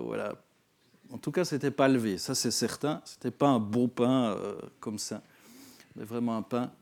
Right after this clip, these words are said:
rapide. Juste une parenthèse par rapport aussi au message de dimanche passé, où, euh, Olivier a parlé de, de Shema Israël. Écoute Israël, souviens-toi. Écoute, souviens-toi.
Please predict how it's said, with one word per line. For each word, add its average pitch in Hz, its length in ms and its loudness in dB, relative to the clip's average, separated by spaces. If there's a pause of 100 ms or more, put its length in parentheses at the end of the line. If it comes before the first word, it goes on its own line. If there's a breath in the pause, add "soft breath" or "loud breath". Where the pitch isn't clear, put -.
rapide. 117 520 2 (360 loud breath)
Juste 226 240 6
une 196 100 6
parenthèse 170 580 6
par 135 160 2
rapport 147 360 6
aussi 151 240 6
au 143 80 8
message 139 560 10
de 123 100 8
dimanche 135 440 6
passé, 139 440 2 (680 loud breath)
où, 131 220 10
euh, 110 440 8
Olivier 117 600 6
a 110 140 2
parlé 117 380 2
de, 107 340 2
de 113 80 2
Shema 147 480 6
Israël. 156 480 6
Écoute 226 400 6
Israël, 151 540 6
souviens-toi. 151 720 4 (2500 loud breath)
Écoute, - 560 -4 (580 soft breath)
souviens-toi. 127 760 -4